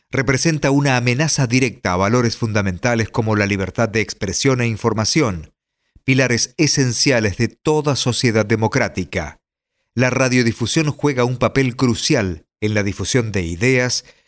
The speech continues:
la diversidad de opiniones y la promoción del debate público, elementos esenciales para la salud de cualquier sistema democrático. Entendemos que la suspensión de estas actividades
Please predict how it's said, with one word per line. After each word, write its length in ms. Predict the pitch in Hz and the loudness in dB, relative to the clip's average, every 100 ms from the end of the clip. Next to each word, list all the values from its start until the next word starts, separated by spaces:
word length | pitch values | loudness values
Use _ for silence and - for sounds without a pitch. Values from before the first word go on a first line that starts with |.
| _ - | _ -2
la 140 | 131 | 0
diversidad 560 | 127 123 120 - 131 139 | 2 2 2 0 0 0
de 160 | 127 | 2
opiniones 800 | 110 113 104 131 147 123 120 - _ _ _ | 2 0 0 0 0 0 -2 -4 _ _ _
y 100 | - | -4
la 140 | 110 123 | -2 0
promoción 540 | 131 117 110 165 156 | 0 0 0 -2 0
del 200 | 139 113 | -2 0
debate 460 | 107 107 131 143 131 | 0 0 0 0 -2
público, 720 | 123 95 87 90 90 76 - _ _ _ - | -2 -2 -4 -8 -8 -10 -12 _ _ _ -10
elementos 760 | 90 92 120 113 123 113 - | -4 -2 -2 0 -2 -2 -2
esenciales 800 | - 160 - 135 127 131 92 92 | -2 0 2 0 0 0 0 -2
para 260 | - 123 117 | -4 -2 2
la 140 | 117 | 0
salud 280 | - 120 147 | 2 0 0
de 220 | 127 127 | 0 -2
cualquier 540 | 131 127 110 - 165 143 | 2 0 0 -2 -2 0
sistema 440 | 120 - 131 117 | -4 -2 0 2
democrático. 1000 | 110 110 104 113 92 95 82 92 80 - _ _ _ _ _ _ _ | 2 2 0 -2 -2 -6 -6 -6 -8 -14 _ _ _ _ _ _ _
Entendemos 580 | 120 117 123 139 139 131 | -2 0 0 2 0 0
que 100 | 127 | 0
la 100 | 117 | 0
suspensión 600 | 120 - 113 - 143 127 | -2 0 0 2 0 2
de 140 | 113 | 2
estas 280 | 113 - 110 | 2 0 -2
actividades 800 | 117 - 113 117 123 101 95 - | -2 0 0 2 2 0 0 -2